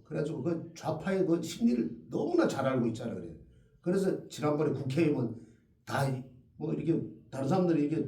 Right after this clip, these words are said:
눈치 보면서 일을 하는데 이분은 당당하게 있는 거 보고, "아, 저분이, 저분이 보수의 아이콘이다."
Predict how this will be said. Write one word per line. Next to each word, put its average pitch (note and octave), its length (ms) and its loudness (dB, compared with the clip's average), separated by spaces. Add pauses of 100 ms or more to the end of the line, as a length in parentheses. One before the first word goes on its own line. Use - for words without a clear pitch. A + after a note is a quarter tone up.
(100)
눈치 F3 280 2
보면서 F#3+ 320 6
일을 D3 240 4
하는데 C3 460 0 (200)
이분은 E3+ 400 4
당당하게 F3 680 10
있는 D3+ 180 4
거 D3 80 2
보고, C#3+ 420 -2 (360)
"아, C3+ 480 4
저분이, D3 420 0
저분이 G3 720 4 (500)
보수의 E3 520 8
아이콘이다." C#3+ 720 8